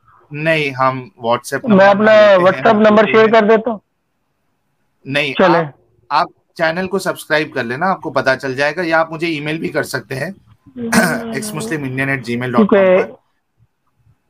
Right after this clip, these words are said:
Speaker 2: हम्म, हम्म।
Speaker 1: ठीक है, आ-, आगे बढ़ाते हैं, वरना वक्त बहुत जाया हो जाएगा। <clears throat>
Speaker 2: हाँ, जी, जी, आप बात आगे बढ़ाएं।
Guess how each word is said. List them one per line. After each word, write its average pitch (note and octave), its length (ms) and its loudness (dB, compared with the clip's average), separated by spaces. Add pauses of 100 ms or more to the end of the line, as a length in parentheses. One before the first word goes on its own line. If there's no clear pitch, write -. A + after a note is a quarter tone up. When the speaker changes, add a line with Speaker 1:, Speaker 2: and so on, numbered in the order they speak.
(640)
Speaker 2:
हम्म, F3 160 4
हम्म। E3 220 0 (180)
Speaker 1:
ठीक G3+ 140 -4
है, A3+ 220 -2
आ-, D#3+ 220 -4
आगे D#3 260 0
बढ़ाते D#3 360 -2
हैं, C#3 60 -4
वरना B2+ 240 -4
वक्त B2 260 -4
बहुत B2+ 260 -8
जाया A#2+ 240 -2
हो A#2 80 -4
जाएगा। A2+ 300 -6 (680)
<clears throat> D#3+ 260 -2 (360)
Speaker 2:
हाँ, F#3+ 140 6
जी, F#3+ 300 2
जी, F#3+ 100 4
आप F#3 200 6
बात F3+ 300 2
आगे F#3 160 4
बढ़ाएं। E3+ 320 2